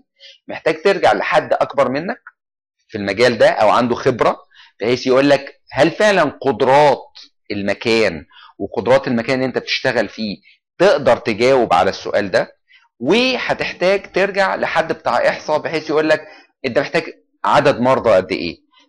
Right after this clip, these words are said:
طب المرضى دول هتحتاج تقسمهم لمجاميع إزاي، اللي هو زي ما قلنا هنتكلم في الجزء التاني بتاع المحاضرة بتاعتنا عن اللي هو ال evidence based medicine والهرم بتاع ترتيب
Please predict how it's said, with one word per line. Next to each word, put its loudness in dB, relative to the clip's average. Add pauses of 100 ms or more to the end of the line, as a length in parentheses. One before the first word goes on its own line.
طب 0
المرضى 4
دول 4
هتحتاج -2
تقسمهم 0
لمجاميع 0
إزاي، -2 (380)
اللي 0
هو 6 (100)
زي 2
ما 2
قلنا 2
هنتكلم -2
في -8
الجزء -2
التاني -2
بتاع -2
المحاضرة -2
بتاعتنا -4
عن -2 (360)
اللي 2
هو 6 (420)
ال 0
evidence 0
based 0
medicine -4
والهرم 2
بتاع 0
ترتيب -4